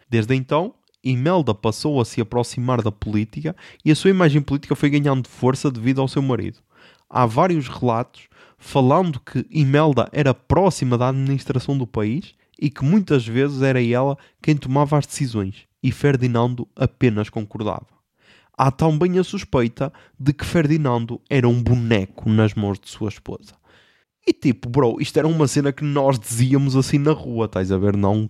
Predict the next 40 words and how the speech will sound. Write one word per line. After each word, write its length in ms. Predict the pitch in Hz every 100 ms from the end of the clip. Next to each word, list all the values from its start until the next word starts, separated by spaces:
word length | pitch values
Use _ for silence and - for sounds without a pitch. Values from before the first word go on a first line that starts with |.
| - -
que 200 | 117 107
alguém 300 | 104 104 107
escreveria 560 | - - 104 110 107
no 220 | 107 110
Wikipedia. 480 | 107 107 - 104 101
Mas 160 | 107 113
então, 180 | 123 123
pá, 260 | 110 - _ _ _
achei 240 | - - 127
piada, 320 | 117 113 123
ele 120 | 127
deu 160 | 131 131
o 60 |
exemplo 300 | 123 127 120 110
dos 120 | -
sapatos, 460 | 123 - 92 101 113
em 100 | 104
que 80 |
ela 200 | 107 107
tinha 260 | 107 113 110
cerca 460 | - - 117 - 104
de 160 | 107 104
três 320 | - 127 123 120
mil 240 | 123 120
pares 280 | - 107 104
de 100 | -
sapatos. 680 | - 107 95 92 - - _ -
E 160 | 123
enquanto 560 | 113 120 139 127 123 127
isso, 220 | 127 -
o 20 |
povo 320 | 120 127 113 117
das 140 | 117
Filipinas 500 | 127 117 123 117 110
morria 360 | 120 - 117 117
à 40 |
fome. 320 | - 104 95 -
Por 160 | 104
isso, 500 | - - - - - - - -
yeah, 240 | - -